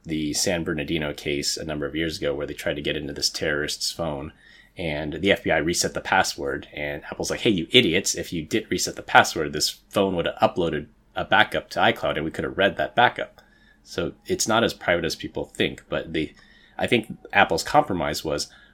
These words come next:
"We'll scan the photos on the device before they're uploaded.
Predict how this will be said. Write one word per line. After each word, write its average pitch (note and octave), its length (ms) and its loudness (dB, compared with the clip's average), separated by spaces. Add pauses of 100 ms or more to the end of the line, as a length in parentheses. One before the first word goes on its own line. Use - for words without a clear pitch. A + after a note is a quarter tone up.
"We'll G2 120 2
scan G#2 520 2
the G2 80 2
photos F#2 340 0
on D#2 140 -4
the D#2 80 -4
device D#2 480 0
before - 300 -4
they're D#2 180 0
uploaded. C#2 420 -6